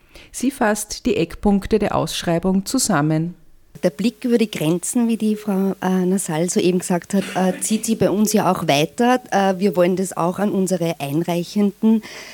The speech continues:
Speaker 2: äh, äh, diesen Blick über die Grenzen legen. Äh, wir schätzen Vielfalt,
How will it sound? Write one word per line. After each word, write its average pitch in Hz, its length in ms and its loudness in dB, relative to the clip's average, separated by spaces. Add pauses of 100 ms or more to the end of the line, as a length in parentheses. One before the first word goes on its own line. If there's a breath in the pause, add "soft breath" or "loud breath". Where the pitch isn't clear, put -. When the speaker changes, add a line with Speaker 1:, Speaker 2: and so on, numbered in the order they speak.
(180 loud breath)
Speaker 2:
äh, 202 680 2
äh, 190 40 -2
diesen 202 280 0
Blick 214 220 -2
über 196 140 0
die 202 80 0
Grenzen 175 480 0
legen. 180 560 2
Äh, 180 200 -2
wir 180 100 -4
schätzen 175 480 -4
Vielfalt, 233 800 -4